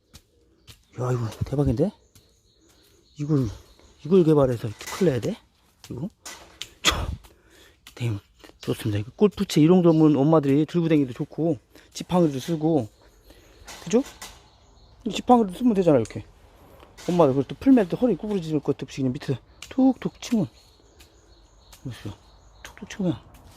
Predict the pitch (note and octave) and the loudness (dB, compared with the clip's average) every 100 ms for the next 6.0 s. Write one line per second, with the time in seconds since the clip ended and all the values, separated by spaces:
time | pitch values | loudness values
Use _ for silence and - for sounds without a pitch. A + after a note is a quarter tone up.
0 | - - - - - - - - - A#2+ | -20 -20 -20 -20 -20 -20 -20 -20 -10 -10
1 | F#2+ - - - - - - - - - | -10 -14 -20 -20 -20 -20 -20 -20 -20 -14
2 | - E3 B2+ A#2+ A2 - - - - - | -6 0 0 -2 -6 -12 -20 -20 -20 -20
3 | - - - - - - - - - - | -20 -20 -20 -20 -20 -20 -20 -20 -20 -20
4 | - - _ - B3 G#3+ F#3+ A3 G#3 F#3 | -20 -20 _ -4 0 6 6 6 4 0
5 | E3+ E3+ E3+ F3 - A#3 G3 - - B2 | 0 0 -2 -4 -4 -2 -2 -4 -12 -16